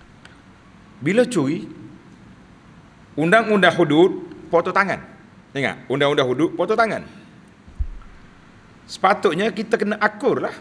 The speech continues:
potong tangan, potong tangan lah, semua muka dia mencuri. Sahabat-sahabat ni ada yang bercakap, gini lah, dia kata, "Kita minta ringan sikit hukuman.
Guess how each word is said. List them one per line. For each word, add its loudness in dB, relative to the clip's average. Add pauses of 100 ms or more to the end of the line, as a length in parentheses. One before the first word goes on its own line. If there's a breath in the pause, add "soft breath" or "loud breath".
(180)
potong -2
tangan, 0
potong 0
tangan 0
lah, 0
semua -4
muka -2
dia 4
mencuri. 0 (1700)
Sahabat-sahabat 0
ni -2
ada 0
yang 2
bercakap, -4 (480)
gini -2
lah, 4
dia -2
kata, -4
"Kita -2
minta -2
ringan 0
sikit -10
hukuman. -4